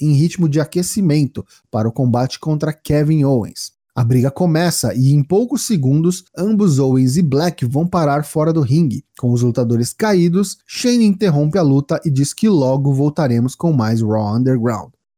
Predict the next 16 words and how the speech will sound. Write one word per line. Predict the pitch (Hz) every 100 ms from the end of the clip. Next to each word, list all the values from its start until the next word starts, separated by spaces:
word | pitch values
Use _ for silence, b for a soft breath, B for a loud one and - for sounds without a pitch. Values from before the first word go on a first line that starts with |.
| _
Shayna | - 190 208 185
Baszler, | 123 170 180 135 104 -
acompanhada | 117 143 135 120 113 113
de | 113
Nia | 117 156 208 156
Jax, | 143 170 - - -
enfrenta | 165 - 139 131
Liv | 127 180 247
Morgan | 175 151 156 156 160
e | 147
Ruby | 135 170 202
Riott | 175 127 135 143 147 -
numa | 127 120
two-on-one | 123 - 226 220 185 151 160 156
handicap | 135 156 160 156 139 143
match. | 135 113 104